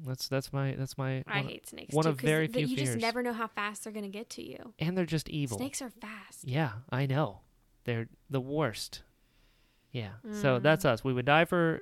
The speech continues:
Speaker 1: the Yoda baby, but we are anti-snakes and spiders.
Speaker 2: Yeah. If, if, if a snake was,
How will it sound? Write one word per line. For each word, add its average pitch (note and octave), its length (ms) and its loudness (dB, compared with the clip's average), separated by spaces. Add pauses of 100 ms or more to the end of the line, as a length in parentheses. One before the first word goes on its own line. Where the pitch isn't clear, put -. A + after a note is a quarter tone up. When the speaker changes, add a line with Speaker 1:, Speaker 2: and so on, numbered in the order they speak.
(140)
Speaker 1:
the C#3+ 220 -2
Yoda D3 200 4
baby, D3 360 2
but C3+ 180 0
we C3 140 2
are B2 200 2
anti-snakes C#3 920 2
and B2+ 120 -4
spiders. G#2+ 560 -2 (240)
Speaker 2:
Yeah. G3 440 -6
If, G#3 160 -10
if, A#3+ 200 -4
if A#3 200 -6
a A#3 60 -4
snake A#3+ 360 -6
was, A#3 220 -8